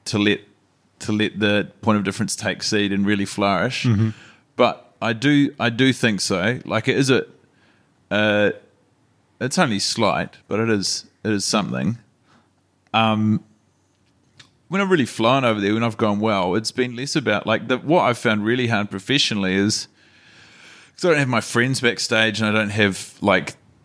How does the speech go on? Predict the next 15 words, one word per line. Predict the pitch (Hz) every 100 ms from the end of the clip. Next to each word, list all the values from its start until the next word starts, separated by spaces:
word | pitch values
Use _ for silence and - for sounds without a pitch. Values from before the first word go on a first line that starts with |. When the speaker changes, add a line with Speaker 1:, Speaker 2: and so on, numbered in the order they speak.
| _ _ _ _
Speaker 1:
the | 117
confidence | - - 113 - 110 104 107
of |
the | 101
audience. | 98 113 110 82 80 - - - -
It's | 98 -
like, | 107 98 - - -
it's | 110 - -
every | 147 127 123 101
gig | 113 95 85
from | - 107 104
small | 98 - 113 110 107 101
to | 107
big. | 92 110 104 73 - -
Speaker 2:
Mm. | 120 113 107